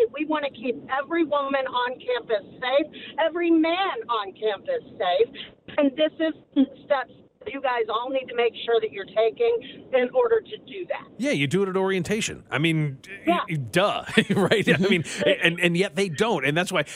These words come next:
Speaker 2: you and I and Jamie and all of the rest of us are sitting here going, "But, well, yeah."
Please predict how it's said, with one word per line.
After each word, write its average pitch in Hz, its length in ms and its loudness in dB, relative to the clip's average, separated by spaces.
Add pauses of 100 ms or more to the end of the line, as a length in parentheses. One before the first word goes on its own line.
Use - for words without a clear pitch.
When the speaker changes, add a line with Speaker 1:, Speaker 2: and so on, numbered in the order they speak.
Speaker 2:
you 208 400 0
and 156 200 0
I 185 200 2
and 143 200 -2
Jamie 165 380 0
and 147 80 0
all 165 180 2
of 151 60 2
the 147 60 2
rest 175 200 0
of 156 80 2
us 143 160 0
are 135 60 2
sitting 143 220 -2
here 139 100 0
going, 135 300 -2
"But, 180 220 -6
well, 170 160 0
yeah." 196 460 0